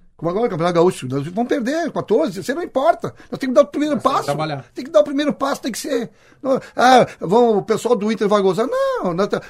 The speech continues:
Speaker 1: ah, o Inter, o, muito bem o que o Inter tá fazendo, ah, merecidamente tá, tá chegando, porque, ah, começou a trabalhar antes, nós estamos trabalhando agora. É, essa, essa é a realidade, não tem gozação nenhuma. Nós estamos vibrando que o Internacional tá bem,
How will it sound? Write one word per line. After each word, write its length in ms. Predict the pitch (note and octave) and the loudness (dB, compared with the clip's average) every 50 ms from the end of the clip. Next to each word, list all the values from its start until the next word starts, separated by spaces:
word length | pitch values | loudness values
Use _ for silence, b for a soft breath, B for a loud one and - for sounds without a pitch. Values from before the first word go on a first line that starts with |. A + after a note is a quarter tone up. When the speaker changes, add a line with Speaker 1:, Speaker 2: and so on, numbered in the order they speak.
| B B | B B
Speaker 1:
ah, 360 | F#3+ F#3+ F#3+ G3+ G3 F3+ - B B | 4 6 8 8 8 6 4 B B
o 120 | B F#3+ G3+ | B -2 0
Inter, 160 | - A#3 G#3 | 2 2 2
o, 360 | G#3 F#3+ F3+ F3+ F3 D#3 - B B B B | 2 2 2 2 2 2 0 B B B B
muito 400 | A3+ F3+ B3 E4 D#4+ D#4+ - - | -2 2 4 4 4 2 0 -4
bem 220 | D#3 D3+ A3+ C4 B3+ | 0 2 4 4 4
o 60 | F3+ | 2
que 80 | - F#3 | 2 2
o 60 | F#3 | 2
Inter 200 | G#3 G3 - G3+ | 2 4 2 2
tá 20 | - | 2
fazendo, 560 | F3+ D3+ A#2+ C3 F3+ G#3 G#3 E3+ D3 C3 D3 | 2 0 0 -2 -2 -4 -4 -4 -4 -2 0
ah, 320 | D3+ D3 D3 D3 C#3+ C#3 | 2 2 2 2 2 2
merecidamente 840 | C#3 C#3 D3+ G3 A3+ A#3 G3 - A3 G3 E3+ F3+ G3 G3+ G3+ - - | 2 4 4 6 6 4 4 4 4 4 4 4 2 -2 -4 -6 -4
tá, 240 | - F3+ E3+ E3 - | -2 0 0 0 0
tá 160 | - F3 D#3 | -2 -4 -4
chegando, 340 | - - D3+ D3 F3+ G3 F3 | -4 -4 -2 -2 -2 -2 -2
porque, 340 | - E3 - - F#3 E3 - B B B B | -4 -4 0 2 2 2 0 B B B B
ah, 400 | B E3+ E3+ E3+ E3 D#3+ D#3 D3+ | B 2 4 4 4 4 2 2
começou 280 | C3+ F3 F3 D#3 - G#3+ | 0 0 0 0 0 2
a 20 | |
trabalhar 380 | - G#3+ F#3+ F3+ F#3 F#3 F#3+ F#3 | 4 4 4 6 6 6 6 6
antes, 260 | F#3+ G#3+ A3 A3 - | 6 4 2 0 -2
nós 80 | F#3+ F3+ | -2 -2
estamos 160 | - C4 B3 | -2 -2 0
trabalhando 320 | D4 C#4 C4+ C4 C4+ D4 | 2 2 4 4 6 6
agora. 420 | C#4 A#3 A#3+ B3 C4 C4 A3+ D3 - _ b b b b b b b b | 4 4 4 2 0 0 -2 -4 -6 _ b b b b b b b b
É, 300 | - C5 A#4 - A#3 C4 | -6 -4 -4 -2 -4 -4
essa, 180 | B4 - - A#4+ A4+ G4 | -4 -2 0 0 0 0
essa 260 | C4 B3+ E4+ - - G4 | 0 -2 -4 -6 -4 0
é 0 | |
a 40 | |
realidade, 280 | A#3+ A#3+ G3 F#3 G3+ G3+ | 0 0 2 2 0 0
não 80 | G3+ - | 0 0
tem 180 | - F4+ F#4+ | -2 -2 0
gozação 460 | A4 D4 A3 E3 F#3+ E3+ - F#3 F#3 | 2 2 2 2 2 0 0 0 0
nenhuma. 340 | E3+ D#3 D3+ D#3 D3 B2+ A#2 - b b b b b b | 2 2 2 2 0 -2 -4 -8 b b b b b b
Nós 160 | F3+ G3+ G3 | -4 -4 -4
estamos 280 | - - B3 B3+ G#3+ | -2 -2 -2 0 0
vibrando 340 | G3+ A#3 F#3 F#3 B3 B3+ A3 | 0 0 4 4 4 4 4
que 80 | - A#3+ | 2 -4
o 20 | |
Internacional 360 | F#3 G#3 G3 F3+ - G3 F#3 | -4 -2 -4 -2 -2 -4 -4
tá 120 | - E3+ D3 | -4 -4 -4
bem, 280 | C#3 E3+ A#3+ D4+ A4+ | -2 0 -2 -2 -2